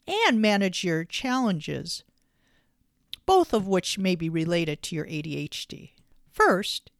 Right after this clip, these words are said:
if you haven't already, you'll need to decide where to focus your energy and time in your role. That is, what are your responsibilities in your leadership role?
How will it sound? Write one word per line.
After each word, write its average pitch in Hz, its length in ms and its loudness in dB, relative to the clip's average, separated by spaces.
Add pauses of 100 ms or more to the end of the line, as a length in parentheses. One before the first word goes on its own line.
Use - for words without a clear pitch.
if - 140 -6
you 330 80 2
haven't 440 340 0
already, 196 340 6
you'll 233 380 -2
need 214 260 0
to 262 80 -2
decide 240 540 0
where 175 240 0
to 214 80 2
focus 202 500 -2
your 220 160 2
energy 202 400 0
and 214 140 0
time 226 340 -2
in 170 80 -4
your 165 120 -4
role. 180 460 -6 (880)
That 277 320 -2
is, 208 280 2 (100)
what 226 440 -6
are 466 180 2
your 311 180 2
responsibilities 254 1300 -2
in 190 100 -2
your 180 140 -2
leadership 165 580 -6
role? 151 360 -8